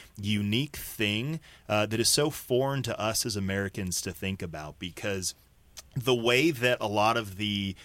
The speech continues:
conservation efforts are made in the United States is basically on a voluntary basis, right? There are groups out there like the Mule Deer Foundation and others that work professionally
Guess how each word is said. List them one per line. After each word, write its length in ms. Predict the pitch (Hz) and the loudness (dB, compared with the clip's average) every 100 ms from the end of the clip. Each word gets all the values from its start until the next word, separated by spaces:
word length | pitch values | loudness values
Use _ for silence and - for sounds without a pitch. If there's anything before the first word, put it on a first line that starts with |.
| - - | -18 -2
conservation 760 | 117 113 113 95 98 101 104 95 | 0 0 0 -2 0 0 -2 -4
efforts 520 | 95 92 95 92 - - | -6 -4 -4 -4 -4 -4
are 220 | 95 95 | -2 -2
made 380 | 95 95 95 92 | -2 -2 -2 -4
in 180 | 98 95 | -6 -4
the 80 | |
United 420 | 92 92 85 82 82 | -2 -2 -4 -4 0
States 480 | - 107 147 - | 0 2 0 0
is 240 | 113 110 98 | 0 0 0
basically 520 | 117 175 220 156 120 | 0 2 2 0 0
on 80 | 117 | 0
a 60 | 104 | -2
voluntary 800 | 92 101 101 95 - 95 87 85 - | 0 0 0 -4 -4 -4 -4 -6 -10
basis, 640 | 78 80 - - - - | -12 -6 -4 -4 -6 -6
right? 200 | 95 98 | -4 -4
There 160 | 107 87 | -2 0
are 220 | 127 135 | 2 0
groups 420 | 98 110 113 - | -2 -2 0 0
out 200 | 104 98 | -2 -2
there 140 | 107 | -4
like 240 | 95 95 - | -2 -2 -4
the 80 | 98 | -6
Mule 260 | 95 92 | -4 -2
Deer 160 | 90 90 | -2 -4
Foundation 580 | 95 90 90 87 - 90 | -4 -6 -6 -6 -6 -4
and 100 | 90 | -2
others 360 | 90 90 85 - - - - | -2 -2 -4 -4 -10 -12 -2
that 160 | 95 | 0
work 240 | 104 113 - | 2 0 0
professionally 960 | 110 - 117 110 - 101 101 95 95 | -4 0 0 0 -2 -2 -2 -2 -4